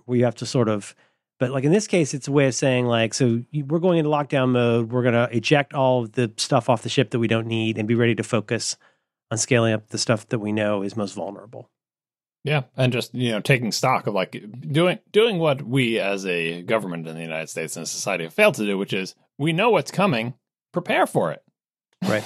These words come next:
Speaker 2: <laughs> You know, you don't, don't wait for things to blow up. Think about ahead of time.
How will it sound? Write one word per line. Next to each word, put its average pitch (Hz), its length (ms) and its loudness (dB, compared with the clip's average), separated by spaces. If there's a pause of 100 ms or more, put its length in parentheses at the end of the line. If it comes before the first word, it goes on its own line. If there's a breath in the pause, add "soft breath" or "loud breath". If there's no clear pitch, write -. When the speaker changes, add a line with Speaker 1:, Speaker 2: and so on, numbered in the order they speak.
Speaker 2:
<laughs> - 120 -8
You 233 80 4
know, 170 180 2
you 139 140 -6
don't, 190 320 0
don't 226 180 2
wait 170 220 0
for 185 120 2
things 160 260 0
to 156 80 2
blow 147 220 2
up. 160 320 2
Think 170 240 0
about 165 220 4
ahead 208 160 2
of - 80 -2
time. 113 280 -2